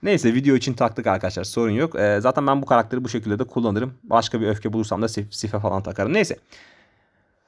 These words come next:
C T P de geçtik. Arkadaşlar artefakt olarak içgüdü kritik hasarını artıran bir artefakt kullandım. Bu artefakt, yani içgüdü kritik hasarını artıran artefaktlar P V için çok ideal artefaktlar oluyor. Elinizde varsa değerlendirin derim.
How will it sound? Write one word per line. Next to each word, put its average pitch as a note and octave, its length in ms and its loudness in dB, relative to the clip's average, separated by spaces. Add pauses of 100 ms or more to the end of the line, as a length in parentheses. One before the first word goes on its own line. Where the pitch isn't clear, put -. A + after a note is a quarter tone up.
(220)
C - 240 2
T A#3+ 140 0
P B3+ 140 2
de A3+ 60 6
geçtik. G#3+ 360 2
Arkadaşlar G#3+ 360 6
artefakt G3 480 2
olarak G#3 260 2
içgüdü F#3+ 320 -6
kritik F#3 320 -2
hasarını G3 380 2
artıran F3 400 4
bir D3+ 140 2
artefakt F#3 420 0
kullandım. F3 420 0
Bu A3+ 300 0 (140)
artefakt, D#3+ 720 2
yani A2 200 2
içgüdü E3 520 -4
kritik F3+ 320 0
hasarını F3 420 4
artıran C3 520 4
artefaktlar D#3+ 760 2
P - 160 -6
V D3+ 140 -2
için F3 300 -4
çok E3+ 260 -6
ideal B2 340 6
artefaktlar G2+ 480 -2
oluyor. A2+ 260 -2 (360)
Elinizde A#2+ 400 2
varsa G#2+ 260 2
değerlendirin D3 560 0
derim. D#3+ 200 0